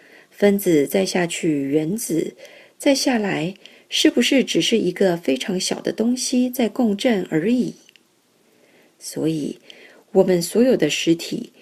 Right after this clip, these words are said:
全部都是这些小分子所组成。所以说，到最细微、最小是什么？是无嘛，就是没有嘛。那没有的话，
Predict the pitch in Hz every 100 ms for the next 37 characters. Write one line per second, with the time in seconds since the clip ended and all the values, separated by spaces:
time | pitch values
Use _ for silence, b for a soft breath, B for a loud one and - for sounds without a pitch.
0 | b b - 185 220 269 240 226 - 208
1 | 180 214 - 196 - 175 - 214 233 147
2 | - 165 165 - - - 170 - - -
3 | - _ _ b b b b b - 160
4 | 165 180 - 156 156 175 - B B B
5 | 254 240 - 269 - 277 214 160 143 156
6 | 214 - 285 233 - - - 214 - 151
7 | 180 202 - _ _ _ _ B B B
8 | B - 311 240 170 202 254 220 - _
9 | _ _ _ - 226 - 185 151 139 190
10 | 247 - - - - _ _ _ B B
11 | B B B 220 190 170 180 247 180 165
12 | - 190 165